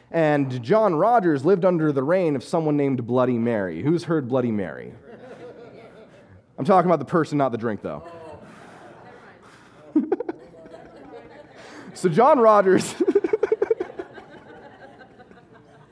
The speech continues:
so John Rogers lived under the reign of Bloody Mary, and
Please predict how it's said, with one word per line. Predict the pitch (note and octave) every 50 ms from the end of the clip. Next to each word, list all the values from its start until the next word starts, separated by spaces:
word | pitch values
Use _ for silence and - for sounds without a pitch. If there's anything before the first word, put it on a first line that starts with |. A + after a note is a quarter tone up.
| - - _ _ _ _ _ - - - - - - - -
so | - - E3
John | D#3 G3+ A3+ B3+ A#3+
Rogers | A3 G#3 G3+ F#3 F3 D#3+ D3+ C#3+
lived | E3+ E3+ E3
under | F3+ F3+ F3 E3 D#3
the | D#3
reign | D3 D3 C#3+ C#3 C3+
of | C3 A#2+
Bloody | A#2+ C3+ C#3 C#3 C#3+
Mary, | C3+ A#2+ G#2+ G2 G2 G2 A2+ C#3 C3 - - - - _ -
and | D3+ D3 C#3+ C#3+ C#3 C3+ C3 -